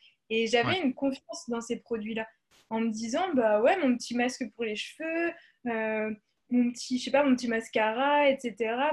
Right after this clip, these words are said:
Speaker 1: Ben, en fait, euh, je, je faisais confiance à ces marques-là. Et donc, c'est, je me suis dit, « Mais mince, mais comment c'est possible ? » Et, euh, et donc, l'acné est apparu quelques, quelques semaines après tout ça. C'est
Speaker 2: Ah, d'accord.
Speaker 1: apparu,
Speaker 2: En fait,
Speaker 1: euh,
Speaker 2: c'était, c'était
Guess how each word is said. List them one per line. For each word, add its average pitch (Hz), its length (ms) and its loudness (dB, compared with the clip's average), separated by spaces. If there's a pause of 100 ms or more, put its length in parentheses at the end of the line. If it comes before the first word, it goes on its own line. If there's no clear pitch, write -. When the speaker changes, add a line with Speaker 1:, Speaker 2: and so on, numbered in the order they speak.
Speaker 1:
Ben, 208 460 -2 (320)
en 220 100 -10
fait, 285 300 -2
euh, 214 340 -2
je, 208 160 -10
je 214 140 -8
faisais 226 280 -6
confiance 277 380 -2
à 254 80 0
ces 247 160 -6
marques-là. 226 440 -4 (560)
Et 220 120 -2
donc, 370 220 -6
c'est, 220 220 -6
je 214 100 -6
me 208 60 -8
suis 226 160 -14
dit, « 294 160 -12
Mais 185 200 -6
mince, 226 520 -8
mais 220 140 -6
comment 285 220 -6
c'est 311 180 -10
possible ? » 302 520 -8 (580)
Et, 226 140 0
euh, 202 460 0
et 202 80 -2
donc, 226 180 -6
l'acné 262 420 0
est 262 120 -4
apparu 240 420 -4
quelques, 262 520 -2
quelques 269 280 0
semaines 269 380 -2
après 214 260 -6
tout - 140 -20
ça. 214 200 -12 (640)
C'est 226 80 -2
Speaker 2:
Ah, 202 100 -2
d'accord. 208 360 2
Speaker 1:
apparu, - 140 0
Speaker 2:
En 165 40 4
fait, 214 180 0
Speaker 1:
euh, - 40 -10
Speaker 2:
c'était, 165 400 -2
c'était - 360 -8